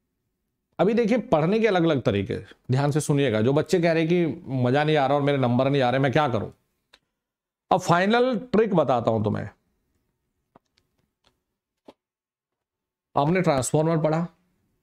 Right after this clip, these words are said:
ओके, मैं बताता हूं, देखिए प्रॉब्लम क्या है। आपका कनेक्शन बनेगा, बिल्कुल बनेगा, ये हमारी जिम्मेदारी है।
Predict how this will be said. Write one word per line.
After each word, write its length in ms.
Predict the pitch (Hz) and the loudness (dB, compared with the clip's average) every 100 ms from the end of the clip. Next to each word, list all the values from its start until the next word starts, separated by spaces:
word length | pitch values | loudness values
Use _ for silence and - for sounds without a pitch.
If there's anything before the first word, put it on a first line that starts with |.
| - | -6
ओके, 380 | 113 - 98 95 _ _ _ _ _ _ _ _ _ - - 143 | -4 -4 -10 -12 _ _ _ _ _ _ _ _ _ -20 -6 0
मैं 160 | 180 | 0
बताता 240 | 208 180 185 | 2 0 2
हूं, 80 | |
देखिए 180 | 196 190 | 0 0
प्रॉब्लम 400 | 196 117 110 101 | 0 0 0 -2
क्या 120 | 95 | -4
है। 220 | - 107 - - | -8 -16 -16 -6
आपका 180 | 123 156 | -2 0
कनेक्शन 460 | 151 151 - 175 135 | 0 -2 -2 0 0
बनेगा, 340 | 107 101 107 - | 0 0 -2 -2
बिल्कुल 320 | 190 190 175 | 0 2 2
बनेगा, 320 | 123 101 95 | 0 -2 -2
ये 120 | 120 143 | -2 0
हमारी 220 | 143 139 | 0 0
जिम्मेदारी 440 | 110 98 90 - | 0 -4 -6 -16
है। 180 | 60 | -18